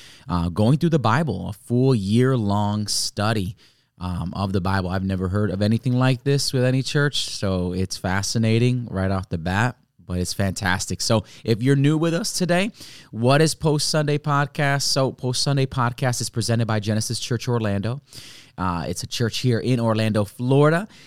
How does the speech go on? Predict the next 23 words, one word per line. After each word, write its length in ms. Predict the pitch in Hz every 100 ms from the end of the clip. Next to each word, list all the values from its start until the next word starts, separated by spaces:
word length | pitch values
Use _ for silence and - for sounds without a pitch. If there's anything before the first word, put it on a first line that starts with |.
| - -
We're 160 | 101
a 20 |
podcast 600 | 98 117 110 - 120 104
dedicated 520 | 104 107 - 117 107 98
into 240 | 95 110
diving 360 | 95 98 95 90
deeper 300 | 101 - 98
in 60 |
the 80 | 92
Word 300 | 90 98 95
of 340 | 90 82 82
God. 540 | 76 98 107 113 113 110 - _ _ _
Uh, 320 | 95 90 85
Post 240 | 82 113 -
Sunday 240 | 117 110
co-, 220 | - 107
Podcast 580 | 104 113 113 - 117 -
is 100 | 98
aired 240 | - 110 95
weekly, 560 | 90 123 175 - 107
so 160 | 120 107
we'll 180 | 92 95
have, 500 | 92 107 101 98